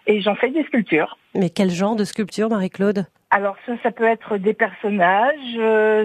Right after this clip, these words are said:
Speaker 1: ça peut être des éléments de décoration pour les jardins, et, euh, du coup, ça a une petite, ça peut ressembler à du bronze.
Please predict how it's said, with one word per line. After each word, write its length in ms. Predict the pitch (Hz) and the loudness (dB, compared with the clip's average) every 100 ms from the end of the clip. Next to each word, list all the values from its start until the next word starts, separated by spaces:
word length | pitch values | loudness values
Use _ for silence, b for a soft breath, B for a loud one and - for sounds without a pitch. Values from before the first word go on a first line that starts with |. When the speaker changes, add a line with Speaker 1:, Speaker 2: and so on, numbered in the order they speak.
| 202 | 0
Speaker 1:
ça 140 | 208 | -2
peut 180 | 196 208 | -2 0
être 420 | 208 208 202 - | 2 2 -2 -6
des 220 | 196 202 208 | -4 -2 -2
éléments 260 | 208 202 | 0 -2
de 40 | 196 | 0
décoration 600 | 190 202 190 190 208 196 - | -2 0 0 -2 -8 -8 -4
pour 120 | 190 | -2
les 120 | 190 | 0
jardins, 460 | 190 - 185 208 349 - B B B - | 0 0 0 0 -2 -8 B B B -10
et, 320 | - 190 190 190 | 0 2 4 4
euh, 500 | 180 180 180 175 180 | 4 4 4 2 0
du 220 | 175 185 | -4 -12
coup, 460 | - - 339 381 285 - | -12 -4 0 0 0 2
ça 100 | 208 | 2
a 40 | |
une 100 | 233 | 0
petite, 240 | - 311 - | -6 -10 -4
ça 120 | 285 233 | -4 -2
peut 140 | 339 | -2
ressembler 600 | 339 302 277 254 240 269 392 - | -2 -2 -4 -2 0 2 0 0
à 100 | 254 | -2
du 140 | 277 311 | -2 -6
bronze. 320 | 254 226 | -8 -8